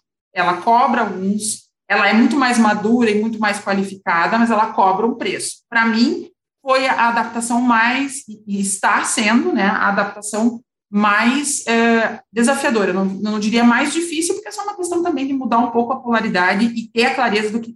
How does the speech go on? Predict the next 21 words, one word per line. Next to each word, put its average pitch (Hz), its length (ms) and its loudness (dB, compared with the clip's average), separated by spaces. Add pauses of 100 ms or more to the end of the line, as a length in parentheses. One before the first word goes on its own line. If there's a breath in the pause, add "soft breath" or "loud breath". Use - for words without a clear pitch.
(100)
da 196 60 0
dinâmica 202 420 2
que - 100 -18
tá 208 120 -16
acontecendo, 262 760 -4 (300)
e 233 40 -6
a 233 80 -2
tua 269 180 0
ajuda 247 340 0
aí 233 100 0
nesse 226 220 0
processo 214 460 -4 (180)
tá 226 80 -14
sendo 226 360 2 (320)
vital, 180 680 0
né? 180 520 -2
Acho - 220 -12
que 180 420 -4 (100)
acelera 214 600 0
essa 185 240 -2
maturidade, 180 720 0